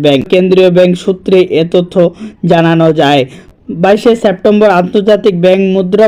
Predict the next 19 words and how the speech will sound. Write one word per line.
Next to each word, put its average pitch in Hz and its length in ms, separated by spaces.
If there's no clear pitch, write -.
বাজারে 196 340
থেকে 214 260
দুর্বল 202 360
পাঁচটি 208 360
ব্যাংকের 190 380
সবল 202 340
ব্যাংক 190 200
থেকে 190 220
ধার 180 180
নিতে 175 240
গ্যারান্টি 180 400
দেয় 165 160
বাংলাদেশ 165 480
ব্যাংক। 156 200
ব্যাংকগুলো 240 420
হলো 214 220
ফার্স্ট 202 340
সিকিউরিটি 220 380
ইসলামিক 208 400